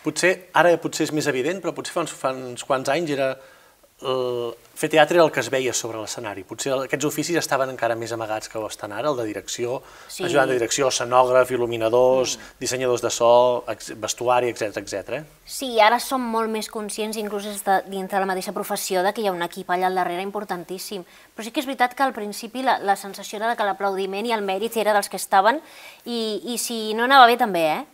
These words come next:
Speaker 2: Vull dir, al final semblava que el,
Speaker 1: Mhm.
Speaker 2: que l'actor tingués la responsabilitat absoluta de si havia passat alguna cosa o no. Però sí, jo, jo el, el, perquè t'estàs referint a Monjitas.
Speaker 1: Sí.
Speaker 2: Eh, sí, a-, el, el fet de començar a fer diverses coses, a,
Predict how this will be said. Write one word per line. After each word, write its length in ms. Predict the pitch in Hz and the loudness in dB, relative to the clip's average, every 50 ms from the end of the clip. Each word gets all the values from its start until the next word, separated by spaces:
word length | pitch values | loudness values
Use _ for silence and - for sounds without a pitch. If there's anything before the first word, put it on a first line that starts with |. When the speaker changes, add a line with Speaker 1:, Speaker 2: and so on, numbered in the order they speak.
| _ - | _ -8
Speaker 2:
Vull 140 | - 208 202 | -6 -4 -2
dir, 120 | 190 180 180 | 0 0 0
al 60 | 170 | 0
final 420 | - - 202 190 180 185 202 202 196 | -2 -4 -6 -4 -2 -2 -2 -2 -4
semblava 420 | - 226 208 185 185 185 196 202 | -6 -6 0 4 6 8 8 8
que 80 | - 214 | 6 4
el, 220 | 190 185 180 170 - - | 4 4 2 0 -2 -4
Speaker 1:
Mhm. 180 | 160 151 123 127 | -4 -4 -2 2
Speaker 2:
que 80 | - 196 | 2 4
l'actor 360 | 190 180 185 - - 202 185 | 4 2 0 -2 -6 -6 -6
tingués 260 | - 214 220 214 202 | -4 -4 -4 -4 -2
la 100 | 208 202 | 0 0
responsabilitat 640 | 196 190 - - 202 196 - 196 185 180 175 196 196 | -2 -2 -4 -8 -10 -10 -8 -6 -8 -6 -6 -8 -8
absoluta 440 | 208 196 - 214 202 202 202 233 233 | -8 -10 -10 -10 -8 -8 -6 -6 -4
de 140 | 233 214 202 | -4 -4 -4
si 340 | - - 196 185 180 175 | -6 -10 -10 -8 -6 -6
havia 240 | 165 170 170 175 180 | -6 -6 -4 -6 -6
passat 320 | 175 202 - - 190 - 170 | -6 -8 -10 -12 -12 -10 -8
alguna 360 | 165 165 156 156 151 143 139 | -10 -8 -8 -10 -12 -14 -14
cosa 40 | 139 | -16
o 40 | 135 | -18
no. 40 | - _ - - - - - - - - - - _ | -20 _ -20 -20 -20 -20 -20 -20 -20 -20 -20 -18 _
Però 540 | - 202 190 185 185 180 175 175 170 170 170 - _ - - _ | -6 -4 -2 -2 0 0 0 -2 -2 -4 -8 -14 _ -20 -20 _
sí, 560 | - - - 277 269 262 262 254 214 175 233 214 | -12 -8 -4 -2 -2 -2 -2 -2 -4 -6 -8 -4
jo, 80 | 240 254 | -4 -4
jo 340 | 202 233 226 269 269 269 285 | -4 -4 -2 0 2 4 6
el, 120 | 302 311 302 294 277 | 6 4 4 4 4
el, 420 | - 240 247 233 226 220 214 208 208 | 6 6 6 4 0 -2 -4 -4 -4
perquè 160 | - 214 202 170 131 | -6 -6 -6 -6 -8
t'estàs 220 | 196 - - 202 | -8 -6 -6 -4
referint 300 | 190 185 - 214 202 208 | -4 -4 -6 -6 -4 -4
a 40 | 208 | -4
Monjitas. 560 | 208 202 190 180 - - 151 - 160 165 - | -4 -4 -6 -6 -8 -10 -10 -10 -10 -10 -8
Speaker 1:
Sí. 240 | - - - 131 113 - _ _ _ _ - | -8 -6 -6 -8 -8 -10 _ _ _ _ -6
Speaker 2:
Eh, 480 | 202 202 196 190 185 180 175 170 170 311 - - - - - | -4 -2 -2 0 -2 -2 -4 -4 -6 -8 -12 -18 -20 -20 -18
sí, 440 | - - - 294 285 277 269 262 262 196 | -12 -8 -4 -2 -2 0 0 0 2 4
a-, 280 | 190 226 175 - 208 220 | 6 6 6 6 4 2
el, 240 | 220 220 214 208 - - 226 | 2 0 0 -2 0 0 0
el 60 | 220 | -2
fet 140 | - - 254 226 | -2 -6 -4 -4
de 80 | 285 294 | -2 0
començar 420 | - 330 294 285 262 247 - 269 | 0 2 2 2 0 0 -2 -2
a 40 | 247 | -2
fer 340 | - - 240 233 226 220 220 214 | -4 -2 -2 -2 -2 -2 -2 0
diverses 340 | 208 220 214 220 208 208 - | 0 0 0 0 -4 -8 -8
coses, 340 | - 226 226 262 269 247 247 | -6 -4 -4 -2 -2 -4 -6
a, 220 | 220 - - 202 | -6 -6 -6 -6